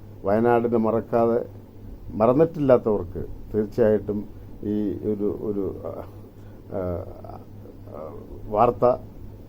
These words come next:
വളരെ ആവേശം നൽകുന്നതാണ്. ഇന്ന് ഞാൻ പല പത്രങ്ങളും നോക്കിയപ്പോൾ അതിൻ്റെ ഒരു, ഏ, ഒരു പത്രത്തിൻ്റെ മൂലയ്ക്ക് കിടന്നൊരു വാർത്തയാണത്. പക്ഷേ ഇത് കൂടുതൽ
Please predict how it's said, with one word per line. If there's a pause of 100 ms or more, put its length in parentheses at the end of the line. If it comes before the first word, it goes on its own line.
വളരെ
ആവേശം
നൽകുന്നതാണ്.
ഇന്ന്
ഞാൻ
പല
പത്രങ്ങളും
നോക്കിയപ്പോൾ (480)
അതിൻ്റെ (260)
ഒരു,
ഏ,
ഒരു
പത്രത്തിൻ്റെ
മൂലയ്ക്ക്
കിടന്നൊരു
വാർത്തയാണത്.
പക്ഷേ (400)
ഇത്
കൂടുതൽ